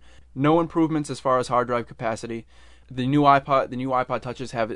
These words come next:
Nike Plus integration, uh, a built-in speaker, and it also gets the, uh, the Genius,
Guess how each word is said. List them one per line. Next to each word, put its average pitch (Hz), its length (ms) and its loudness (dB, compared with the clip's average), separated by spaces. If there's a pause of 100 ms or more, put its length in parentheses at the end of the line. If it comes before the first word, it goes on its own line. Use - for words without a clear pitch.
Nike 123 380 -6
Plus 131 340 -2
integration, 123 680 -6 (400)
uh, 104 260 0
a 110 120 -8
built-in 123 400 -6
speaker, 123 580 -4 (360)
and 117 280 -6
it 117 60 -4
also 120 240 -6
gets 113 240 -8
the, 113 220 -6
uh, 107 140 -2
the 107 100 -10
Genius, 110 800 -12